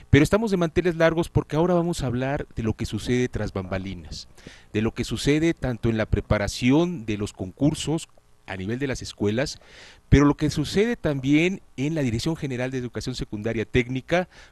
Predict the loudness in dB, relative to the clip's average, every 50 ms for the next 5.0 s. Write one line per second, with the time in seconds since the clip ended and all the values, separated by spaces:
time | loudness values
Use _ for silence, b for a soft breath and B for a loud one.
0 | B -10 -8 -4 -4 -4 -4 0 0 0 0 0 _ 0 0 0 0 _ -2 -2
1 | 0 0 -2 -2 -4 -6 -6 -6 -6 -6 -6 -6 -6 -4 -6 -6 -8 -8 -10 -12
2 | -12 -12 -12 -14 -14 -16 b b b b b b b b -10 0 4 4 4 4
3 | 4 0 0 0 0 -2 -2 -2 -4 -6 -6 -8 -10 -6 -4 0 2 2 2 2
4 | 2 2 2 4 4 4 4 2 -2 -4 -2 -2 -2 -2 -2 -4 -4 -8 -12